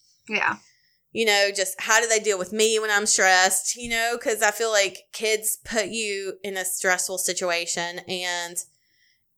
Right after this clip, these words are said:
Speaker 2: you know, your partner has to be able to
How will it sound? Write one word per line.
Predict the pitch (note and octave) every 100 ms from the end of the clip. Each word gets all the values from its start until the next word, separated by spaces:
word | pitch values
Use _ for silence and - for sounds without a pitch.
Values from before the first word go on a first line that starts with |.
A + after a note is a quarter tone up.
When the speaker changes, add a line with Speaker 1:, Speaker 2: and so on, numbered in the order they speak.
| -
Speaker 2:
you | G#3
know, | F#3+
your | F#3 F#3
partner | F#3 G3 E3+ F#3+
has | F#3 F3+ F#3
to | F#3
be | F#3+ F3+
able | F#3 F3 F3 -
to | F3+ E3+ E3 -